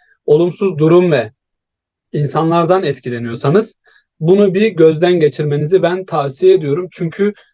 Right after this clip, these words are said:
e, bu şekilde yani network'ü yapamazsınız, doğru işleri de yapamazsınız. O yüzden, e, bu davranışlar var ise veya etkileniyorsanız bunu zamanla törpüleyip ilerlemenizde fayda var diye düşünüyorum ben.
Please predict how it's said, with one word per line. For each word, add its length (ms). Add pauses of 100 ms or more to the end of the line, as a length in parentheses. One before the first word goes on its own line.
(200)
e, 400 (100)
bu 180
şekilde 640 (240)
yani 340
network'ü 760
yapamazsınız, 920
doğru 280
işleri 440
de 180 (140)
yapamazsınız. 800 (520)
O 160
yüzden, 380
e, 400 (220)
bu 200
davranışlar 640
var 200
ise 240
veya 340 (240)
etkileniyorsanız 920
bunu 320
zamanla 500
törpüleyip 560 (240)
ilerlemenizde 760
fayda 380
var 220
diye 180
düşünüyorum 500
ben. 180